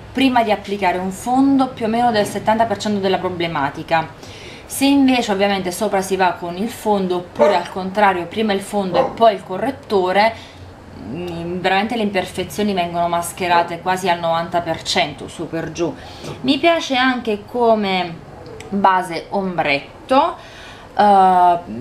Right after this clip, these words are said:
fa reggere gli ombretti molto e, eh, anche applicato con il suo pennellino di precisione è molto comodo, si, si può andare giù sulla problematica e poi sfumare i contorni per evitare di fare la macchiolona.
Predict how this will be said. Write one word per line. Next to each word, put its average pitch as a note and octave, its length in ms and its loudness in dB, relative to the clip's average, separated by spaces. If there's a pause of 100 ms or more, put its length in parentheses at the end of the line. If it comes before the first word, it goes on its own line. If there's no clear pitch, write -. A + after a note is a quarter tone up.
(320)
fa A3 180 4
reggere A3 640 2
gli G#3+ 100 -4
ombretti A3 520 0
molto G#3 880 0
e, A3+ 340 -2
eh, F#3+ 60 2
anche A3 440 2
applicato G#3+ 760 -2
con F3 560 -6
il G3 140 -6
suo A#3 180 -4
pennellino G#3 540 0
di E3+ 120 -4
precisione F#3 920 0 (200)
è - 80 -2
molto A3+ 380 0
comodo, F#3 640 2
si, F#3 600 -4 (540)
si - 220 -10
può G#3+ 120 4
andare G3+ 500 2
giù A#3+ 160 -8
sulla G#3+ 600 0
problematica G#3 840 0
e G3+ 60 -2
poi A3 260 2
sfumare G3 500 0
i G3 60 0
contorni F#3+ 720 -4
per F3+ 140 -6
evitare F#3+ 320 0
di G3 100 -2
fare F#3 480 -2
la G3 160 2
macchiolona. E3 960 -4